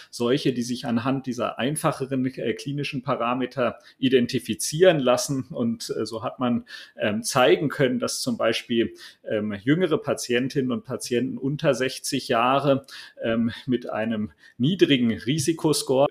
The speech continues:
wirklich optimal therapiert sind mit weniger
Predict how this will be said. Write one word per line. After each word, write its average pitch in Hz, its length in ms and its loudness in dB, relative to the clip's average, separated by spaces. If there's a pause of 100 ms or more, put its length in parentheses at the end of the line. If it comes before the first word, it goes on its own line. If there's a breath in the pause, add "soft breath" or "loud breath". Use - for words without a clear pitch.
(180)
wirklich - 520 -2
optimal 123 540 0
therapiert 127 560 -2
sind 120 300 -4
mit 117 240 -6 (260 loud breath)
weniger 117 720 2